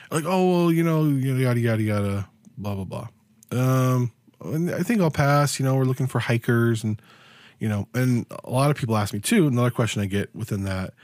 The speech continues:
is, "Why do you have so many thru hikers?" And I, I understand the question 'cause it seems like I have a lot of thru hikers on. Um, I've actually had quite a few just day hikers and backpackers on, and,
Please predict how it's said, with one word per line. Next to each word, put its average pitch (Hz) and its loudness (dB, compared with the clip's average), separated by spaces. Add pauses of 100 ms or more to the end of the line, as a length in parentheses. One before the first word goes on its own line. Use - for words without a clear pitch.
(180)
is, 107 -8
"Why 123 2
do 139 2
you 135 2
have 117 0
so - 0
many 107 0
thru 294 2
hikers?" 113 -4 (1200)
And 156 2 (800)
I, 151 0 (420)
I 151 0
understand 175 4
the 131 2
question 131 0
'cause 107 -2
it 104 -4
seems 127 0
like 104 0 (120)
I - -6
have 110 0
a 104 -4
lot 95 -2
of 92 -6
thru 101 -10
hikers 95 -8
on. - -12 (300)
Um, 87 -16 (100)
I've 123 0
actually 175 2
had 131 -2
quite 123 -2
a 123 -2
few 123 -2
just 104 -6
day 104 -4
hikers 160 2 (500)
and 110 -8
backpackers 143 -2
on, 156 0
and, 95 -6